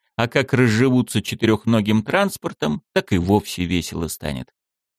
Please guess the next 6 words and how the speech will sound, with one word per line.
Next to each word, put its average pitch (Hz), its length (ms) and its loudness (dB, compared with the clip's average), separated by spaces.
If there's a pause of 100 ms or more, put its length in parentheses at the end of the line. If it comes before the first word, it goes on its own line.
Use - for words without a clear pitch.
(340)
«Я 156 100 2
направлялась 180 720 2
в 123 80 -2
Ловер, 107 520 2
в - 60 -20
столицу». 98 640 0